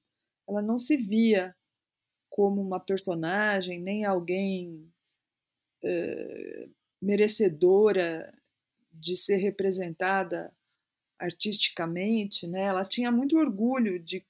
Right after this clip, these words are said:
que eu tivesse escrito O Que os Cegos Estão Sonhando, né? Mas não porque ela tinha se transformado, né, numa figura histórica ou, ou uma personagem literária. Não por isso, mas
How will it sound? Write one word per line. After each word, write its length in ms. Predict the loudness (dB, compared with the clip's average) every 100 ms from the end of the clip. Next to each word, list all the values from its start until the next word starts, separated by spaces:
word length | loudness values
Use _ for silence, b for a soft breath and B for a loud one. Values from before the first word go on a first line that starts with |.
| -10
que 200 | -2 2
eu 160 | 2
tivesse 460 | 0 -2 2 0 0
escrito 520 | -6 -4 -4 -2 -4
O 60 | -2
Que 120 | -4
os 100 | 0
Cegos 340 | 2 2 0
Estão 300 | -4 -6 -6
Sonhando, 680 | -4 -2 0 0 -2 -8 -10
né? 260 | -4 -4 -4 b b b b _ _ -8
Mas 360 | -2 0 2
não 580 | 4 4 6 6 4 0 -2
porque 1000 | -2 -2 2 4 6 4 4 2 0 -4
ela 240 | -4 -2
tinha 360 | -2 -2 -2 -2
se 140 | -4
transformado, 1200 | -6 -6 -6 -2 -2 0 0 0 0 -2 -8 -12 _ _ _ _ _ _ -10
né, 280 | -6 -4
numa 500 | -6 -6 -6 -6 -6 -8
figura 380 | -10 -2 -2
histórica 960 | -2 -2 0 4 4 4 0 -6 -6 -2
ou, 360 | 0 0 -2 -8
ou 400 | -8 -6 -6 -8 -14 _ _ _ _ _ _ _ _ _ -8
uma 180 | -6 -4
personagem 760 | -2 -2 -4 -2 -2 -2 -2
literária. 600 | -4 -2 0 0 0 -2
Não 200 | -2 -4
por 200 | 0 0
isso, 440 | 2 0 0 -6 -4
mas 580 | -2 0 -2 -6 -10